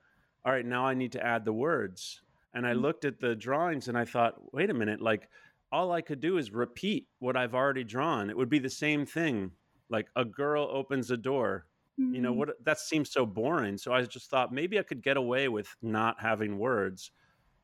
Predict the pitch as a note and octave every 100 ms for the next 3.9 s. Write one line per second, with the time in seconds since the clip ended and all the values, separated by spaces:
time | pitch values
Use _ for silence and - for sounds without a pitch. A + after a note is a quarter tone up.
0 | _ - C3+ C3 B2+ - D3+ D#3+ - C#3
1 | C#3 A2 A2 G#2 A#2+ B2 A#2+ G#2+ A2 G2+
2 | G#2+ C3 C#3 D#3 E3 D3+ _ _ _ _
3 | _ - B2 A#2+ A2+ C3+ C#3 C3